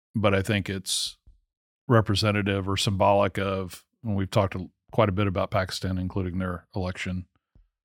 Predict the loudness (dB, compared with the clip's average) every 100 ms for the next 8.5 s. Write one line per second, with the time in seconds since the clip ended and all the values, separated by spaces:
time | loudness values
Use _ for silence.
0 | _ 6 8 8 6 4 2 -2 -12 -20
1 | _ _ _ _ _ _ _ _ _ _
2 | _ _ _ _ _ _ -4 -2 -2 -2
3 | 4 6 8 6 4 4 4 4 0 -2
4 | -6 -4 0 2 0 0 2 4 4 0
5 | -2 -4 0 2 2 0 -4 -8 -20 -2
6 | 0 4 6 6 6 4 0 0 0 0
7 | 0 2 2 2 0 0 0 -4 -6 -4
8 | -2 -2 -4 -6